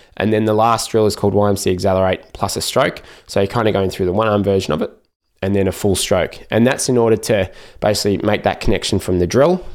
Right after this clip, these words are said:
to the, to the full stroke. So that, that's one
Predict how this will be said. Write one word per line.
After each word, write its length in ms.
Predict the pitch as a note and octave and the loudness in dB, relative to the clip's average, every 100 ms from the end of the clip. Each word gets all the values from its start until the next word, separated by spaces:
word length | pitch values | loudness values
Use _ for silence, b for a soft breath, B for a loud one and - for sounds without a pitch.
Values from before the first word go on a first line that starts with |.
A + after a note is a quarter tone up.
| B B - _ | B B -20 _
to 300 | - - G#2 | -6 0 2
the, 320 | F#2 F2 E2+ - | 2 0 0 -4
to 140 | - | -2
the 80 | F#2 | -2
full 220 | - F#2 | 0 -2
stroke. 420 | - - D#2+ - - B B - | 0 -2 -2 -6 -20 B B -6
So 240 | A#2+ A2+ | 0 2
that, 420 | B2 A#2+ - G#2 | 2 0 -2 0
that's 440 | B2+ C#3+ - - - - | 2 2 0 -4 -6 -14
one 720 | D3 A#2 A2 A2+ A#2 A#2 A#2+ | -12 -4 0 2 4 2 0